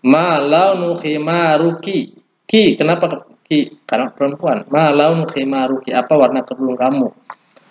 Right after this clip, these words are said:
Launuhu, hu, karena khimar penulisannya nggak ada tak marbutoh, tidak menggunakan tak marbutoh. Berarti launuhu, launuhu apa ini? Burtukoli, oren, ya.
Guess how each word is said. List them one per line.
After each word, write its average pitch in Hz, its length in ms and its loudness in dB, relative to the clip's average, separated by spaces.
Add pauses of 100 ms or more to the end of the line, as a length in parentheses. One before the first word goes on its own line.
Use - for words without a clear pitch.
(200)
Launuhu, 190 960 2
hu, 202 400 0
karena 135 480 -6 (400)
khimar 135 640 2
penulisannya 135 640 -4
nggak 127 160 2
ada 117 160 -2
tak 127 240 0
marbutoh, 120 880 -6
tidak 113 240 -8
menggunakan 117 480 0
tak 107 160 -2
marbutoh. 101 400 -4
Berarti 101 320 -2 (640)
launuhu, 165 1400 2
launuhu 147 1200 0
apa 135 240 2
ini? 120 160 -2 (260)
Burtukoli, 117 1400 0 (300)
oren, 110 400 2 (320)
ya. 98 240 0